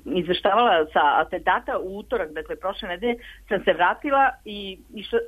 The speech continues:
u, u Strasburu sam išla u, u Savet Evrope, gde je, mno,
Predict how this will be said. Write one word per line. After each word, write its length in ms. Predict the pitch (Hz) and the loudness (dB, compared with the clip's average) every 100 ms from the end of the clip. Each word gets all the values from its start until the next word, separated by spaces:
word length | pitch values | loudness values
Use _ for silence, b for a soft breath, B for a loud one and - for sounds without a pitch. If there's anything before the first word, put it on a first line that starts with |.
| 196 | 2
u, 180 | 185 180 | 4 4
u 80 | 185 | 0
Strasburu 540 | - 175 160 185 233 240 | 0 0 0 0 2 4
sam 140 | 202 | 2
išla 180 | 190 208 | 4 4
u, 420 | 165 160 156 156 | 4 2 4 6
u 80 | 151 | 6
Savet 280 | 208 185 208 | 4 2 2
Evrope, 380 | 165 160 226 285 226 | 4 4 4 4 2
gde 220 | 147 202 233 277 | 2 4 4 6
je, 180 | 254 196 B B - 131 - | 2 0 B B -10 -10 -12
mno, 440 | - 156 151 170 | -6 0 4 4